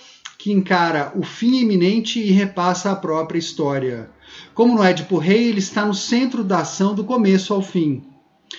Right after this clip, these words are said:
Em parte, vemos o mesmo homem decidido e obstinado, às vezes um pouco destemperado,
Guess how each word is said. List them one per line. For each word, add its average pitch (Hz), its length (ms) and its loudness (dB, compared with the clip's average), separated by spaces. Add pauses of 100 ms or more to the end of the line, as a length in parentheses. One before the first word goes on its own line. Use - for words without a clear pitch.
(200)
Em 220 100 4
parte, 262 440 2
vemos 214 340 0
o 214 60 2
mesmo 220 340 4
homem 226 240 2
decidido 202 600 -2
e 202 40 2
obstinado, 151 640 -2
às 151 120 -4
vezes 220 280 0
um 220 100 2
pouco 220 380 2
destemperado, 180 1000 -2